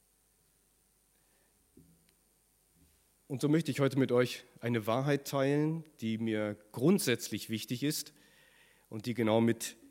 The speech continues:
diesen beiden Texten, die wir jetzt schon gehört haben, zu tun hat. Der erste Text war aus dem vierten Mose,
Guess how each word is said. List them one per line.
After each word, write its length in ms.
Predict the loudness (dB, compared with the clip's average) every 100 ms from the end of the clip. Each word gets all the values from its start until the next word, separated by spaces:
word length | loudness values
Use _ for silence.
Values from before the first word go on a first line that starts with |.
| _
diesen 260 | 0 4 4
beiden 340 | 6 2 2
Texten, 440 | -2 -2 -2 0 0
die 160 | 2
wir 60 | 0
jetzt 180 | 0 -2
schon 340 | -2 -2 -2
gehört 460 | -6 -6 -2 -2 -2
haben, 400 | -4 -2 -4 -4
zu 160 | -8
tun 320 | -8 -6 -6 -6
hat. 260 | -14 -20 -20 _ _ _ _ _ _ -20 -20 _ _ _ _ _ _
Der 120 | -8 -4
erste 260 | -2 -2
Text 340 | 0 0 -2 -4
war 120 | -4
aus 120 | -6
dem 140 | -10
vierten 260 | -8 -6 -4
Mose, 540 | 0 4 6 6 4